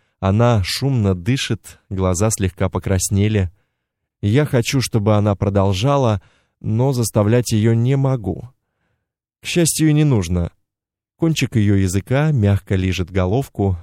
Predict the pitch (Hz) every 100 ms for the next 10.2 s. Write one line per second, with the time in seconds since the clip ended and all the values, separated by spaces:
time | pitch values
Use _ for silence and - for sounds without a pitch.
0 | 98 92 104 117 107 95 - 90 - 90
1 | 98 107 95 - 92 85 92 90 - 90
2 | - 110 101 80 87 120 _ _ _ _
3 | _ _ _ _ 95 101 143 170 151 156
4 | - 131 143 - 110 107 101 - 104 117
5 | 98 87 - 117 131 104 - - 92 87
6 | 90 - 101 113 110 82 - - 90 87
7 | 85 92 117 95 87 - _ _ _ _
8 | _ - 120 151 147 131 - 117 - 113
9 | - 107 101 90 - 110 107 - 92 104
10 | 104